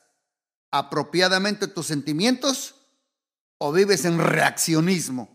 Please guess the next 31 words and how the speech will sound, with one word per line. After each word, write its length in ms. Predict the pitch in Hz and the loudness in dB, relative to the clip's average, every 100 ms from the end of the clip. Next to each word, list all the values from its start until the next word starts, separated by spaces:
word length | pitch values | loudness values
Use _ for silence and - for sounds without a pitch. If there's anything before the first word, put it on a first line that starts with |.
| _ _ | _ _
"Es 160 | - 170 | -10 -2
que 100 | 226 | 0
así 160 | 170 196 | 0 -2
soy 220 | 202 175 | -4 0
yo". 560 | 196 175 - _ _ - | 0 0 -6 _ _ -8
Ah. 280 | 160 147 - _ _ _ _ _ _ _ _ _ _ _ _ _ _ _ _ - | -4 -4 -8 _ _ _ _ _ _ _ _ _ _ _ _ _ _ _ _ -4
¿Siempre 420 | 156 175 156 156 | -2 0 -2 -2
vives 400 | 147 160 156 127 | -2 0 -2 -2
en 120 | 147 | -4
reaccionismo 1000 | 139 147 175 180 214 196 254 320 - _ _ _ _ _ _ | -4 -8 -4 -4 -4 -4 -4 -6 -10 _ _ _ _ _ _
o 140 | 180 175 | -2 0
expresas 560 | 156 - 180 - 202 | 0 -2 -2 0 -2
apropiadamente 800 | 175 151 147 165 160 160 170 180 156 | -4 -6 -4 0 2 2 0 -4 -10
tus 180 | 160 | -10
sentimientos? 640 | 139 165 180 202 240 208 - | -8 -4 -4 -4 -6 -10 -8
Todo 200 | 233 466 | -2 -2
esto 200 | - 262 | -2 -4
te 80 | 226 | -6
está 240 | 190 214 | -4 -2
causando 380 | 214 170 202 196 | -2 -2 0 -2
estrés. 340 | - 220 214 - _ _ | 0 -2 -2 -6 _ _
Por 140 | 175 185 | 0 0
eso 120 | 240 | 0
yo 100 | 254 | -4
te 80 | 214 | -4
estoy 240 | 233 233 | -2 0
haciendo 260 | 196 208 208 | 0 0 -4
este 160 | 208 | -6
tipo 300 | 165 190 175 | -10 -8 -4
de 100 | 151 | -4
preguntas. 720 | 143 131 175 254 185 147 - | -4 -6 -4 -4 -6 -10 -14